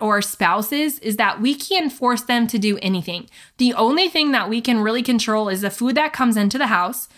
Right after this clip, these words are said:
So especially for our kids, maybe not for our spouse, but control what we can control and don't worry about anything else. The most important thing is taking care of you, because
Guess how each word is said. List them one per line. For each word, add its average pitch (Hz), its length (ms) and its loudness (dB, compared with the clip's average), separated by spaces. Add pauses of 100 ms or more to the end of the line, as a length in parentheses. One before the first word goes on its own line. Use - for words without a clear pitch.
(140)
So 220 340 0
especially 262 400 0
for 269 140 2
our 247 120 2
kids, 202 340 0
maybe 196 260 2
not 226 220 2
for 220 80 0
our 202 140 0
spouse, 175 480 -4 (260)
but 247 120 -4
control 285 400 4
what 349 140 0
we 294 100 2
can 247 260 2
control 226 360 2
and 202 100 0
don't 214 220 0
worry 202 200 0
about 180 200 0
anything 180 380 -4
else. - 300 -8 (240)
The 226 80 2
most 240 160 2
important 269 400 2
thing 240 200 2
is 208 160 -2
taking 247 380 0
care 233 220 2
of 190 80 -6
you, 226 240 0
because 226 720 0